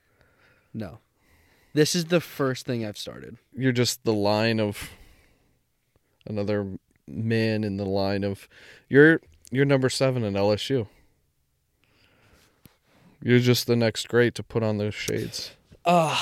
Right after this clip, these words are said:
Speaker 1: I, I don't wanna put it that way. I just wanna say that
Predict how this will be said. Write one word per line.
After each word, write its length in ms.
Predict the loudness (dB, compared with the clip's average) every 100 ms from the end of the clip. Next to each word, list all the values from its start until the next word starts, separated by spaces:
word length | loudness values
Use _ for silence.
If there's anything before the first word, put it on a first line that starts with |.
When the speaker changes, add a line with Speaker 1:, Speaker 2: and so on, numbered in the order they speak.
| -4 -8 -10 -2
Speaker 1:
I, 340 | 2 2 0 -8 -20 -20 -20 -20 -20 -20 -20 -20 -20 -20 -20 -20 -20 _ _ -2
I 80 | 6
don't 100 | 8
wanna 140 | 8 6
put 160 | 4
it 100 | 2
that 220 | 2 2
way. 300 | 4 4 2 -2 _ _ _ _ _ _ _ _ _ _ _ _ _ _ -18 -4
I 160 | -2
just 200 | 0 -2
wanna 220 | 0 0 0
say 280 | 2 2
that 380 | 4 4 2 0